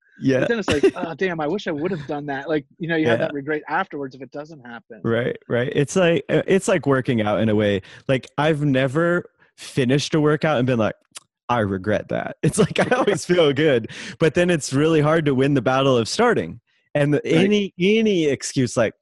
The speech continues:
Speaker 1: "Ah, my arm's a bit sore, better rest today." It's like, "Yep, I'll, I'm hopping on that to avoid the struggle."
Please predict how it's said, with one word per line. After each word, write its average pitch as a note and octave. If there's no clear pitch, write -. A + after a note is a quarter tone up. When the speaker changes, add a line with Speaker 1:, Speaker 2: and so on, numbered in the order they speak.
Speaker 1:
"Ah, G#2+
my A2
arm's A2+
a -
bit B2+
sore, A2
better A#2+
rest A2+
today." G#2+
It's A2+
like, A#2
"Yep, F#3+
I'll, C#3
I'm C#3
hopping D3
on B2+
that F#2+
to B2
avoid A2
the A2+
struggle." -